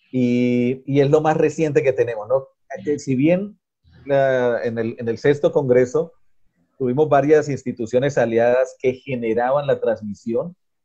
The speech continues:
De, cada jornada tuvo una, una institución, universidades, canales de televisión, la misma, eh, el, el mismo Ministerio tic acá en Colombia, a través de la Comisión de Regulación de Comunicaciones, también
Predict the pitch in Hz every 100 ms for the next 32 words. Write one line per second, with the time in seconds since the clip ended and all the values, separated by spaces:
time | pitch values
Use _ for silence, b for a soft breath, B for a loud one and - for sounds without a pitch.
0 | - 107 95 - 104 _ - 131 143 143
1 | 120 123 139 139 120 127 127 127 120 113
2 | 117 117 117 - 101 - 156 180 123 104
3 | 101 101 - 98 117 151 135 117 104 -
4 | _ _ _ - 113 110 113 - 101 98
5 | 95 - 107 127 143 135 113 _ _ _
6 | - 110 113 120 120 120 117 110 107 98
7 | 95 _ 98 95 90 98 104 101 113 123
8 | 123 110 101 _ 135 123 120 123 123 131
9 | 123 127 120 120 - 120 120 117 113 117
10 | 117 110 101 101 117 107 101 98 _ -
11 | 101 98 117 110 120 104 101 92 101 104
12 | 104 98 95 98 90 110 - - 92 87
13 | 92 127 139